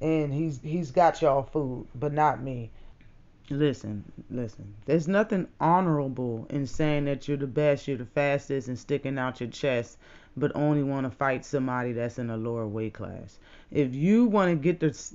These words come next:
the respect you deserve, those are Ryan words, not mine, then you need to make weight at one thirty-five and fight Gervonta Davis.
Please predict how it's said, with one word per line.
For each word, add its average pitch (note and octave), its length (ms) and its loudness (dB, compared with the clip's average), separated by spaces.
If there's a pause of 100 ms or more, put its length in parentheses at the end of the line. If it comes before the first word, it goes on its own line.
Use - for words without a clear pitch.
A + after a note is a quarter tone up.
the D3 140 0
respect F3+ 640 0
you F3 100 0
deserve, D#3 600 2
those C#3+ 240 0
are B2+ 80 -4
Ryan D#3+ 420 2
words, D#3 360 4
not D3 280 0
mine, C3+ 400 -4 (280)
then C#3 200 0
you E3 220 4
need E3 240 4
to D#3 80 0
make D3+ 260 2
weight C#3+ 340 2
at B2 180 0
one C3+ 240 -2
thirty-five B2 800 -2
and - 120 -8
fight A2 260 -6
Gervonta G2+ 560 -10
Davis. F#2+ 500 -12